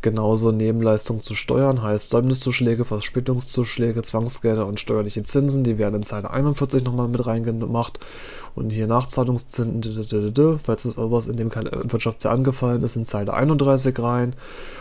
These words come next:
Und dann die Hälfte der Aufsichtsratvergütungen, einschließlich der Kör-, von der Körperschaft getragenen Steuerabzug.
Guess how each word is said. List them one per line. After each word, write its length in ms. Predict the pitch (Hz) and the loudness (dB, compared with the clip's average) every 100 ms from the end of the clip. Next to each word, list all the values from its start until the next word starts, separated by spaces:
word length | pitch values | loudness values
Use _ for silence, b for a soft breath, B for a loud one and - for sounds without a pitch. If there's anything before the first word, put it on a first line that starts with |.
| B | B
Und 140 | 123 | 2
dann 260 | 117 117 117 | 4 4 2
die 160 | 113 107 | 0 4
Hälfte 260 | 123 127 | 4 4
der 120 | - | 2
Aufsichtsratvergütungen, 1200 | - 131 143 131 - 127 127 123 123 123 127 120 113 | 2 2 0 -4 0 0 2 -2 0 0 0 0 -2
einschließlich 480 | 107 107 113 - | -2 -2 -4 -4
der 120 | - 107 | -8 -2
Kör-, 280 | 123 120 - 113 117 | 0 0 -2 -4 -6
von 180 | - 113 | -4 0
der 120 | 110 | 2
Körperschaft 480 | 123 123 - 123 - | 2 2 2 0 -2
getragenen 580 | 123 - 107 107 107 | -6 -2 -2 -2 -4
Steuerabzug. 1000 | 107 - 123 139 127 127 - 131 131 127 | -2 2 4 4 2 -2 0 6 6 4